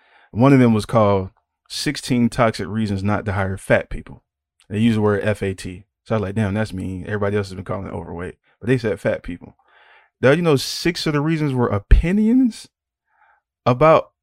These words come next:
overweight employees, ranging from bad breath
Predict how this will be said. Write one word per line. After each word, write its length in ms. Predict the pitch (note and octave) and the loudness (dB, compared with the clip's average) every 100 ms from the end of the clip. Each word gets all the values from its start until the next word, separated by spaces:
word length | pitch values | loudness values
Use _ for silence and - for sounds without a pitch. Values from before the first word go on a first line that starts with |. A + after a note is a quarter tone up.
| - | 2
overweight 540 | D#3 D#3+ D#3 E3+ C#3+ | 2 2 0 0 -2
employees, 720 | C#3 F3 F3 F3+ F#3 F3+ - _ _ _ _ _ _ _ _ _ _ _ _ _ _ _ _ | -4 -2 -2 -2 -4 -6 -12 _ _ _ _ _ _ _ _ _ _ _ _ _ _ _ _
ranging 400 | D3 C#3+ D#3+ D3 | -2 2 2 0
from 560 | C3+ B2+ A#2+ A2 G2 - | 0 2 2 2 -4 -10
bad 460 | G#2+ G#2+ A2 D3+ D3 | -4 2 4 2 2
breath 360 | D3 A#2 C3 | 2 2 0